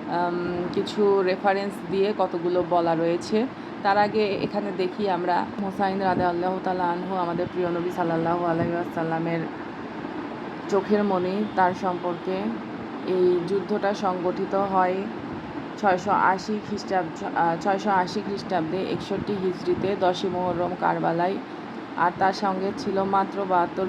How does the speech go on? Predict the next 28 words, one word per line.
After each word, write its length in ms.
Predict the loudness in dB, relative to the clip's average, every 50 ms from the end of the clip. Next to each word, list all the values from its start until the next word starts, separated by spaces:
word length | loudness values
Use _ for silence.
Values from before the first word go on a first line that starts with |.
| 0
জন 160 | -2 -2 -2 -4 -4 -4
সঙ্গী, 440 | -4 -2 -2 -2 -2 0 0 -2 -2 -4 -8 -10 -10 -10 -10 -10 -6 -4 2
যাদের 340 | 2 2 4 4 2 0 0
সবারই 500 | 0 0 2 2 4 4 4 2 2 0
শাহাদাত 500 | 0 0 0 2 2 2 2 2 0 0 0 -2
বরণ 320 | 0 0 0 0 -2 -2 -4 -2
হয়। 220 | 0 0 0 0 0 -2 -4 -6 -10 -12 -12 -12 -10 -6
এবং 440 | -4 -2 0 2 2 2 2 0 -2 -4 0
এর 220 | 2 2 4 4
মতো 520 | 4 4 2 2 2 2 4 4 4 4 2
হৃদয় 300 | 0 0 2 2 4 4
বিদারক 380 | 4 2 2 2 2 2 2 0 0 -2
ঘটনা 380 | -2 -2 0 0 0 0 0
বোধহয় 500 | 0 0 0 0 0 0 2 2 4 4
ইতিহাসের 600 | 2 0 0 -2 -4 -2 -2 -4 -4 -2 -2 -4
বুকে 300 | -2 -4 -6 -4 -2 0
আর 140 | 0 0 0 0 -2
কোনোটা 340 | -4 -4 -4 -2 -2 -2 -2
নেই। 200 | 0 0 0 0 0 -2 -2 -6 -6 -8
এখন 200 | 0 2 2 2
চলো 240 | 4 4 2 2 4
তাহলে 300 | 4 4 4 4 4 2
আমরা 240 | 2 2 0 -2 -2
জানি, 260 | 0 0 0 0 0 -2 -2
এতক্ষণ 560 | -2 -2 -2 -4 -6 -4 -2 0 2 2 2
যে 120 | 4 4
আমরা 260 | 2 2 2 2 0
যেগুলো 500 | 0 0 -2 -2 0 0 0 2 0 0